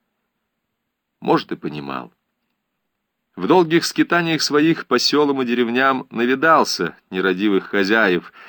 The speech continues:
ищущих, на что бы сослаться. Наверняка понимал, поскольку приготовился к борьбе. Вооружился новыми методами вариационной статистики, уточняя роль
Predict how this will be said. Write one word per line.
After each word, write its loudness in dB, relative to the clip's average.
ищущих, -2
на -4
что -4
бы -4
сослаться. -4
Наверняка 0
понимал, -8
поскольку -6
приготовился -4
к -14
борьбе. -10
Вооружился 4
новыми 2
методами 2
вариационной 0
статистики, -6
уточняя -2
роль 2